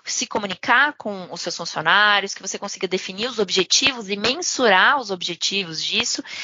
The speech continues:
e também a parte de desenvolvimento, que eu falei bastante, né, que foi até uma descoberta, também você conseguir propicia-, pro-, proporcionar pro seu funcionário o desenvolvimento dele,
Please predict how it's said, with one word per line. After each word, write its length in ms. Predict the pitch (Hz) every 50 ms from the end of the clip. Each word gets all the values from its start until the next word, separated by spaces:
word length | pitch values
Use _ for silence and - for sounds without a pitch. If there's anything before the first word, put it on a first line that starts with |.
| - - -
e 80 | 294
também 260 | 294 - 302 277 269
a 60 | 269 269
parte 300 | - 262 233 - - 226
de 80 | 202
desenvolvimento, 640 | - - 240 220 240 226 220 226 220 190 190 214 -
que 80 | - 220
eu 40 |
falei 280 | 208 - 202 185 214 190
bastante, 480 | - 180 175 - - 202 214 226 - 208
né, 100 | 185 190
que 80 | -
foi 100 | - 180
até 120 | 180 - 180
uma 120 | 180 175
descoberta, 540 | 175 - - - 180 185 175 196 - - 233 - - - - - -
também 280 | 254 240 226 214 214
você 240 | 214 220 220 - 240
conseguir 500 | - - 220 220 - - 220 180 175 185
propicia-, 540 | - - - 185 - - - - - - - - _
pro-, 220 | - 202 190 - _ _ _ _ _
proporcionar 560 | - 202 - 220 214 - - 208 180 180 190
pro 100 | - 214
seu 160 | 190 - 190
funcionário 640 | 175 - 180 170 - 175 170 165 160 160 170 185 202 - - - - -
o 120 | - 233
desenvolvimento 1040 | 202 - - 226 226 226 214 240 226 240 233 240 269 254 214 185 175 185 190 - 208
dele, 400 | 190 165 165 160 160 156 165 170